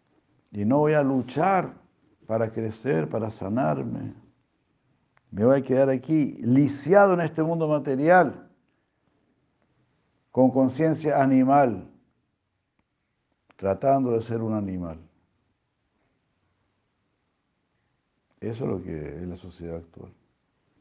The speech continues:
Ahora te tratan de esforzar que hagas un esfuerzo para volverte un animal. ¿De qué manera?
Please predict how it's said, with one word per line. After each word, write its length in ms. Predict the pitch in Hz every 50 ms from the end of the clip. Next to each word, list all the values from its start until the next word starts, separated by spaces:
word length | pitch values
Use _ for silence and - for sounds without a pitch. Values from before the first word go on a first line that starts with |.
| _ _ _ _ _ _ _ _ _ _ _ _ _ _ _ _ _ _ _ _ _ _ _ _ _ _
Ahora 220 | - - 110 120 104
te 100 | 107 101
tratan 340 | 123 131 120 127 123 117 113
de 220 | 117 123 123 123
esforzar 800 | 113 113 - - 113 107 - - - - 143 156 180 202 196 196 208 - _ _ _ _ _ _ _ _ _ _ _ _ _ _
que 100 | _ -
hagas 220 | 117 127 131 113 127
un 140 | 135 123 120
esfuerzo 560 | - - - - 143 165 170 160 139 143 -
para 140 | 131 120 120
volverte 360 | 117 113 123 127 123 - 113
un 100 | 110 110
animal. 480 | 104 98 90 90 92 92 90 - - - - - _ _ _ _ _ _ _ _ _ _ _ _ _ _ _ _ _ _ _ _ _ _ _ _ _ _ _ _ _ _ _ _ _ _ _ _ _ _ _ -
¿De 140 | 87 92 90
qué 140 | 127 135
manera? 580 | 139 139 131 135 143 151 156 160 170 190 180